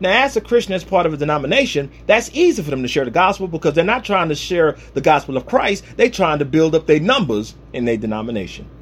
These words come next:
their religion, their theological thinking. That's different. They can, you can spread sin, but righteousness, that's hard to pick up. That's hard, so hard to pick up. The only man that could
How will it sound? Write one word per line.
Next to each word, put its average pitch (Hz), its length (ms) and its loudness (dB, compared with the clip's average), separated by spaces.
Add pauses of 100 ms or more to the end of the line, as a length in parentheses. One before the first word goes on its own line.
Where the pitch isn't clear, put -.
(1120)
their 120 180 4
religion, 113 380 -4
their 113 100 -2
theological 113 640 -2
thinking. - 460 -8 (240)
That's 254 160 -2
different. 156 400 -4 (520)
They 277 140 6
can, 180 220 -2
you 285 120 2
can 202 180 -2
spread 247 680 -2
sin, 101 640 -6 (640)
but 113 200 -2
righteousness, 349 760 -2 (520)
that's - 120 -14
hard 156 240 2
to 127 60 -6
pick - 260 -10
up. - 200 -10 (1300)
That's 247 180 2
hard, 269 300 -2
so 302 280 2
hard 170 260 2
to 151 60 -4
pick 156 260 -6
up. 147 140 -4
The 123 80 0
only 214 180 0
man 208 240 -2
that 190 200 -4
could 120 540 -4